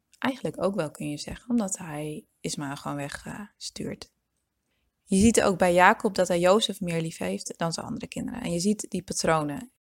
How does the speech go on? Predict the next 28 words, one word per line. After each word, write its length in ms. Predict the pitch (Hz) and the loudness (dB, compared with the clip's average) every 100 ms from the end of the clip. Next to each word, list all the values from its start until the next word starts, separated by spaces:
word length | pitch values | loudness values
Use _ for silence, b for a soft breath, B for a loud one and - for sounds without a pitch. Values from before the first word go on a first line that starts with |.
| _ _ | _ _
en 260 | - 165 165 | -10 -8 -4
keuzes. 460 | - 151 156 - - | 2 2 2 -4 -4
Ik 120 | 170 | 2
denk 180 | 190 196 | 4 4
uit 160 | 170 | 0
angst. 480 | - 160 226 - - _ _ _ _ _ _ _ _ _ _ _ _ _ - | -2 -2 -2 -4 -10 _ _ _ _ _ _ _ _ _ _ _ _ _ 4
Keuzes 420 | 180 190 190 180 | 6 6 2 -4
uit 220 | 165 160 | -4 -6
God 200 | - 214 | -2 -2
een 80 | 190 | 0
handje 280 | 165 165 165 | -4 -6 -6
helpen. 380 | 151 - 285 _ _ _ _ - | -4 -2 -2 _ _ _ _ -8
Kinderloosheid, 800 | 180 202 180 175 - 185 170 - | -4 0 4 2 2 -2 -2 -4
zie 120 | 165 | -4
je, 240 | 165 180 - - _ _ - | -4 -6 -10 -20 _ _ -8
favorieten 720 | - - 175 170 170 185 220 _ _ - - | -8 -4 -4 -4 -4 -6 -10 _ _ -20 -8
en 120 | 165 | -6
met 140 | 165 | -4
alle 180 | - 160 | -2 -2
gevolgen 420 | - - 151 - | -4 -4 -6 -4
van 160 | - 143 | -6 -6
dien. 260 | 139 156 _ _ _ _ _ _ _ | -6 -10 _ _ _ _ _ _ _
Het 180 | - 220 | -4 6
feit 200 | 254 262 | 10 12
dat 100 | 254 | 10
mensen 320 | 220 233 226 | 8 6 2
favorieten 640 | - 180 - 175 262 247 147 | 0 0 2 4 4 2 -2
hebben, 440 | 139 143 165 349 | -2 0 -2 -2